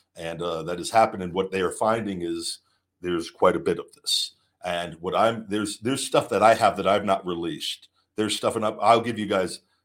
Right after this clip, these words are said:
there's a Caitlyn and Triple H story out there. There's a John Cena and Alex Riley story out there. And if the board investigates it, they're gonna find some stuff. They're gonna find a lot of stuff. And there's a lot more than just that. There's a lot of top W W E executives with a lot of diva stories.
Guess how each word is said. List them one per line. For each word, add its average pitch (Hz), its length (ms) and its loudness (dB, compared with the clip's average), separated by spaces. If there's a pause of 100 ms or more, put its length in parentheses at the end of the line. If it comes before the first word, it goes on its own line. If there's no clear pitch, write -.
(140)
there's 90 180 -4
a - 60 -6
Caitlyn 123 380 -2
and 123 100 -4
Triple 131 280 0
H 143 200 0
story 151 300 8
out 156 160 6
there. 175 260 2
There's 95 160 -2
a 98 80 -4
John 113 260 4
Cena 127 260 -2
and 123 100 2
Alex 123 280 6
Riley 120 280 6
story 80 400 -2
out 78 180 -6
there. - 220 -8 (240)
And 92 100 -6
if - 100 -4
the - 80 -10
board 104 260 4
investigates 120 680 2
it, - 100 -18
they're 95 120 -4
gonna 104 160 0
find 120 340 2
some - 160 -14
stuff. - 460 -16 (280)
They're 98 120 -4
gonna 110 120 0
find 117 240 4
a 107 60 4
lot 110 240 6
of 98 100 -6
stuff. - 380 -14 (260)
And 101 80 -8
there's 110 160 2
a 120 40 2
lot 120 280 8
more 131 200 2
than 104 180 -4
just 98 260 -4
that. 113 180 2
There's 95 160 -8
a 98 40 -10
lot 101 160 4
of 101 100 -6
top 117 300 2
W 113 220 -4
W 107 260 -2
E 101 40 0
executives 117 680 -4 (260)
with 95 120 -6
a 95 40 2
lot 98 200 6
of 95 100 -4
diva 95 280 -2
stories. 82 580 -8